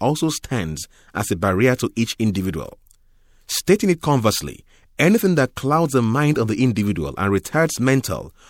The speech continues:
moral, and spiritual development also retards the progress of civilization. All of this is an abstract statement of a great truth,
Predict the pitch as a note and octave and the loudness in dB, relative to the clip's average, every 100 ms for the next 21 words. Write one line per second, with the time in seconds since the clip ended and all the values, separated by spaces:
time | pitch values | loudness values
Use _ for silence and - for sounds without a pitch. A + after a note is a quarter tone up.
0 | - F2 A2+ D#3+ E3+ C3 A2+ - A2 D3+ | -6 0 2 4 4 2 -2 -2 -2 0
1 | D#3+ B2 G#2 F#2+ E2 C#2+ - - _ - | 0 2 2 0 -2 -8 -14 -20 _ -8
2 | - C3+ D3+ D#3+ A#2+ - C#3 D3 A2+ G2+ | 2 2 4 2 0 -2 -2 -2 -2 -2
3 | - A2+ A2+ G#2+ - _ - G2 - A2 | 0 2 2 0 -4 _ -4 -4 0 2
4 | G2+ F#2 E2+ F#2+ - - _ _ _ _ | 2 0 0 -2 -4 -12 _ _ _ _
5 | _ _ - _ _ _ - - E3 A#3 | _ _ -20 _ _ _ -16 2 4 4
6 | E3+ A2+ D#3+ E3 A#2+ - D#3 D#3+ - D#3 | 2 2 2 2 -2 0 0 0 -2 -2
7 | - C#3 B2+ C3+ - A2 G#2+ G#2+ D3 D3+ | 0 2 4 2 2 -2 0 2 2 2
8 | D3+ F2+ | -2 -2